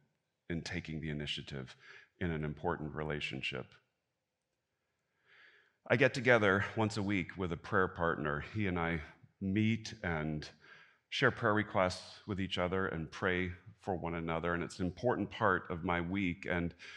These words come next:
when I was together with my prayer partner this week, he asked me a question about a couple, a young couple that I've been praying for, uh, for a long time. They don't know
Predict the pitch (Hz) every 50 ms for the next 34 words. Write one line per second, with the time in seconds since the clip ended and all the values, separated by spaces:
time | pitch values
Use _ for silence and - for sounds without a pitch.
0 | - - - _ 113 110 110 107 104 - - 110 113 127 123 120 117 117 107 104
1 | 101 98 95 - - 123 110 101 - 113 104 95 80 - 92 90 90 90 85 82
2 | - - - 95 95 90 - - - 90 87 87 92 90 92 - - 95 92 87
3 | 85 87 - - 82 85 90 92 90 - - - - 90 92 87 87 85 85 87
4 | - - - - _ _ - 98 98 - - - - 156 - - - - 78 69
5 | 65 - - - _ _ _ _ _ _ _ _ _ _ _ _ _ _ _ _
6 | - 101 98 - 110 104 104 104 104 - - - - - - - - _ 98 101
7 | - - - 160 - - - 78 64 - - - _ _ _ - - - - -
8 | 95 95 101 110 117 123 113 - - 127 127 - 101 90 80 87 90 92 92 90
9 | 85 92 90 92 87 - - - 131 117 110 104 101 92 - - 90 85 80 78
10 | 78 - - - - - - - - _ - 92 87 80 80 82 - - 110 104
11 | 92 90 95 92 92 92 95 90 - 113 110 101 92 85 82 87 101 98 87 110
12 | 107 110 120 - - 104 101 101 98 92 92 92 92